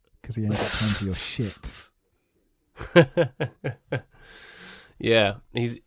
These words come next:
Speaker 2: he's green, he's got big ears. He's wearing, like, a military salt jacket, a li-, but, you know, like, a red one with those, those shoulder things.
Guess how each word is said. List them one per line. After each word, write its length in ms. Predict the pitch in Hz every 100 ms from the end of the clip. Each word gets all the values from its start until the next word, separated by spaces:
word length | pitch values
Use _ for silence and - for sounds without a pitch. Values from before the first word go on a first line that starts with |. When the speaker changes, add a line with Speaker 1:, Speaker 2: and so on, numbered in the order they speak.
| _
Speaker 2:
he's 200 | 120 113
green, 320 | - 120 120
he's 140 | 110 -
got 160 | 113
big 160 | - 107
ears. 260 | 107 107 104
He's 140 | 117
wearing, 180 | 143 143
like, 180 | 131 -
a 80 | 117
military 920 | 113 127 131 - - 123 120 117 - -
salt 380 | - 117 113
jacket, 520 | - 113 - 117 110 - - -
a 40 |
li-, 100 | 120
but, 260 | 117 127 123
you 80 | 127
know, 140 | 131
like, 180 | 117 110
a 80 | 107
red 300 | 104 113 131
one 320 | 143 156 156
with 200 | 117 -
those, 260 | 110 110 - -
those 220 | 113 110
shoulder 400 | - 110 120 139
things. 580 | 135 147 156 156 -